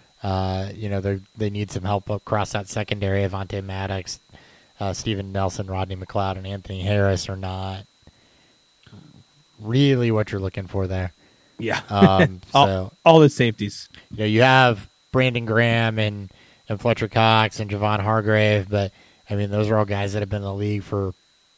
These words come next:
Speaker 1: eight to ten years at this
Speaker 2: Yeah.
Speaker 1: point. So, um,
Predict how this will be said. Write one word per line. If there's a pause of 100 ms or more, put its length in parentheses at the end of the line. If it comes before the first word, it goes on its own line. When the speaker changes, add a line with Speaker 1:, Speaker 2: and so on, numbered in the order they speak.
(100)
Speaker 1:
eight
to
ten
years (580)
at
this
Speaker 2:
Yeah.
Speaker 1:
point. (240)
So, (800)
um,